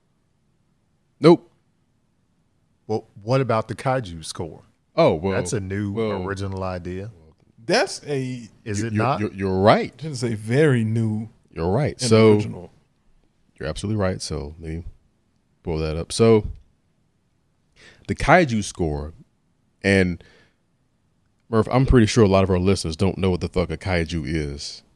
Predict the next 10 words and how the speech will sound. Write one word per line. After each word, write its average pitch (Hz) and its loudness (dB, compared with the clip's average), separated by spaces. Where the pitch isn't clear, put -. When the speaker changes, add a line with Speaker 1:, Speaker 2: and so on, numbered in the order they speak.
Speaker 3:
I 185 -10
would 165 -4
hope - -6
so. - -12
Speaker 2:
If 107 -4
they've 113 0
seen 143 -2
Pacific 127 0
Rims, 104 -2
Speaker 1:
Yeah. 73 -14